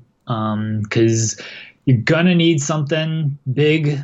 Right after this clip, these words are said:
for that. And I understand, like, okay, if you do it in the first or second week, then people know Kevin Owens is on the show, so they will automatically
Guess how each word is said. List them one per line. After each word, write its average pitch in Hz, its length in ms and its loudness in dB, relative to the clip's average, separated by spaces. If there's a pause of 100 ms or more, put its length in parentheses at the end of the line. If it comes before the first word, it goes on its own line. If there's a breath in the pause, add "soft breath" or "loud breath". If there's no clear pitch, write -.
(100)
for 160 220 0
that. 147 400 -2
And 123 100 -2
I 123 60 -2
understand, 131 640 2
like, 117 160 -2
okay, 117 240 0
if 107 100 -4
you 113 80 -4
do 127 180 4
it 127 100 2
in 120 80 -2
the 120 60 -8
first 127 280 -4
or 117 40 -6
second 120 340 -8
week, 117 200 -4
then 120 300 0
people 117 340 -2
know 117 320 0
Kevin 127 300 -2
Owens 127 260 2
is 123 80 -2
on 120 140 -2
the 123 80 -4
show, 127 380 2
so 117 180 -2
they 110 160 -2
will 110 340 0 (480 loud breath)
automatically 117 920 -2